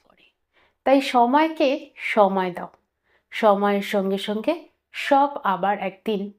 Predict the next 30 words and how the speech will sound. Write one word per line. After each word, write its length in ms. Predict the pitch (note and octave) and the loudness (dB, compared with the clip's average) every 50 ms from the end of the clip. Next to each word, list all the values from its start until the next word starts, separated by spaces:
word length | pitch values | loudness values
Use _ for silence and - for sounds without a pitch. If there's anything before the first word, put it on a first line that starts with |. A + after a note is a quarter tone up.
| _ _ _ | _ _ _
ঠিক 220 | - - - F#3+ G3 - | -12 -10 -10 -8 -6 -6
হয়ে 180 | - F3+ F3 F3 | -6 -6 -6 -6
যাবে। 200 | - - - _ _ _ _ _ _ _ _ _ _ _ _ _ _ _ _ _ | -10 -12 -14 _ _ _ _ _ _ _ _ _ _ _ _ _ _ _ _ _
কিন্তু 220 | - D#4+ D#4 D#4 F4+ F4 | 2 2 4 4 4 2
সত্যিই 540 | F4+ - C4+ C4 C4 - - E4 E4 E4 | 4 4 4 4 2 2 4 4 4 4
কি 140 | D#4+ - E4+ E4 | 4 2 0 4
তাই 240 | - D#4 D#4 D4+ D4+ | 6 6 6 6 4
সব 280 | - - D4 D4 A#3+ - - - - _ _ _ _ _ _ _ - | 4 4 6 6 4 2 -2 -10 -16 _ _ _ _ _ _ _ 0
ঠিক 220 | - C4+ C4+ C4 - | 2 2 2 2 -2
হয়? 320 | - G3+ G3+ A3 B3 G#3+ F3+ - _ _ _ _ _ _ _ _ _ _ _ _ _ _ _ _ _ _ - | 0 2 4 4 4 2 -2 -8 _ _ _ _ _ _ _ _ _ _ _ _ _ _ _ _ _ _ 2
হয়তো 340 | - G#3 G#3 G3+ G3+ G3+ G3 | 4 6 6 6 4 0 2
ডায়েরির 440 | F#3 G3 F#3 F#3 F#3+ F#3+ G3 F#3+ G3 | 2 2 2 2 2 0 -2 -2 0
প্রথম 300 | G#3 G3+ G3 G3 - G3+ G3+ G3+ | -2 -2 -2 -2 -2 -2 -2 0
পৃষ্ঠা 360 | G3 F#3+ F3+ - - G#3 G3 | 0 -2 -4 0 0 0 0
দুটো 260 | G3 G3+ G3 G3+ B3+ D4 D4 D4 - - | 0 -2 -2 0 -2 -2 -2 -4 -10 -4
থাকে 400 | - - F#3 F3+ - - F#3+ E3+ F3 | -2 -2 -2 -2 -4 -6 -8 -8 -8
না, 140 | F3 E3+ - _ _ _ _ _ _ _ _ _ _ _ _ - | -10 -12 -14 _ _ _ _ _ _ _ _ _ _ _ _ -2
কিন্তু 320 | - C4 B3+ B3+ B3+ D4+ - B3 A#3+ A#3+ - - _ _ - | 0 0 2 4 4 4 4 4 2 -4 -10 -18 _ _ -14
ছেঁড়ার 420 | - - G#3+ G3+ G3+ G3+ G3+ G3+ G3 G#3 | -4 0 0 2 4 4 2 2 0 -2
চিহ্নটা 520 | - G#3 G3+ G3+ G3+ G#3+ A3 G#3+ B3+ B3+ C4+ C4+ - _ _ _ | -2 0 2 2 2 0 2 0 0 0 0 -4 -12 _ _ _
থেকে 360 | - - F#3 - - - F#3 F3+ | -10 -8 -8 -8 -8 -8 -10 -8
যায়। 260 | - - - - - _ _ _ _ _ _ _ _ _ _ _ _ _ - | -8 -10 -12 -14 -16 _ _ _ _ _ _ _ _ _ _ _ _ _ 2
ঠিক 120 | F4+ F#4 F4+ D#4 | 2 4 4 4
দশ 240 | A3+ B3 A#3 A3+ A3+ - - | 4 6 6 6 4 2 2
পাতা 260 | - D4 D4 D4+ D4+ D4 - - | 2 4 4 4 2 2 4 4
পরে 240 | A#3 A#3 C4 C4 A#3+ A#3 A#3+ A#3 - - | 6 6 8 6 6 4 2 -2 -8 -8
শুকনো 480 | - - - B3 A#3+ A#3+ - A3+ A3+ A#3 | -4 -2 -2 -2 -2 -2 -4 -2 -2 0
গোলাপটা 580 | G3+ G#3+ G#3+ G#3+ A3 A3 A3 A3 - _ G#3+ G3+ | 2 4 4 4 4 2 2 -2 0 _ 0 0
থেকে 320 | G3+ - F#3 F3+ - F#3 F3+ | 2 -2 -6 -4 -4 -6 -6
যায়, 240 | - F3 F3 E3+ | -6 -8 -8 -8